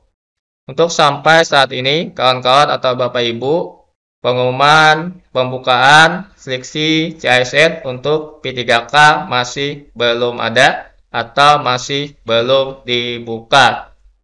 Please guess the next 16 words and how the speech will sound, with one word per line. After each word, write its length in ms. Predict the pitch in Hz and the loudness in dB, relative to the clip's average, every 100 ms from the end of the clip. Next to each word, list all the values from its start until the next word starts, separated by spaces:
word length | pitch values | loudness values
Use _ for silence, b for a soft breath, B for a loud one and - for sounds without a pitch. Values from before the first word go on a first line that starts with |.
| _ | _
Harapan 560 | - 117 113 143 147 147 | -8 -4 -2 2 2 2
kita 400 | 123 - 147 147 | -6 0 2 2
semua 400 | 135 123 131 147 156 | -2 -2 0 0 -2
tentunya 560 | 127 123 120 131 160 | -6 -6 -2 0 0
mudah-mudahan 880 | 175 120 123 123 120 113 120 151 208 - | -4 -6 -4 -4 -4 0 2 2 0 -4
dalam 320 | 123 131 139 | -2 0 0
waktu 480 | 127 123 - 135 131 | -2 -4 -4 -4 -2
yang 80 | 127 | -2
dekat 320 | 123 123 120 | -4 -6 -6
ini 320 | 120 139 226 | -6 -6 -8
atau 720 | - - - 135 135 127 - B B - | -12 -12 -2 2 4 2 -2 B B -8
minggu-minggu 720 | 127 127 131 127 123 123 127 | -6 -6 -8 -6 -6 -4 -4
ke 80 | 127 | -4
depan 480 | 123 117 131 170 - | -6 0 2 2 -2
sudah 480 | 127 123 123 123 123 | -12 -4 -2 -2 0
ada 320 | 143 156 | 2 2